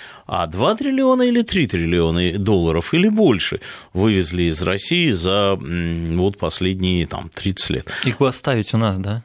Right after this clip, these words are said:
Speaker 2: Вот бы зажили.
Speaker 1: Это мы щас поговорим.
Speaker 2: Ага.
Speaker 1: Ну, вот опрос на тему того, как вы думаете, чем является инициатива Министерства финансов? И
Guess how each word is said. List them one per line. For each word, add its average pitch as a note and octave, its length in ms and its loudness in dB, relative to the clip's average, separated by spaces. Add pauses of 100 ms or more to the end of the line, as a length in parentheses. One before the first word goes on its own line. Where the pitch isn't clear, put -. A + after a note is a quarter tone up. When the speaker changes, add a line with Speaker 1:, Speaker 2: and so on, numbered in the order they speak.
(120)
Speaker 2:
Вот C#3 160 2
бы B2 140 2
зажили. G#2+ 340 0 (400)
Speaker 1:
Это G#3+ 220 2
мы C#3+ 80 2
щас A2 240 0
поговорим. F2 560 2
Speaker 2:
Ага. G#2 320 -4 (260)
Speaker 1:
Ну, C#4 160 6
вот C#4+ 180 6
опрос A#3+ 460 0
на E3 160 2
тему F3 380 0
того, B2 280 2
как C#4 320 -2
вы A3+ 140 2
думаете, F#2 800 0 (640)
чем B3 460 2
является C3 1000 2
инициатива A#2 1200 2
Министерства F#2+ 920 0
финансов? - 920 -2 (2250)
И D3 320 2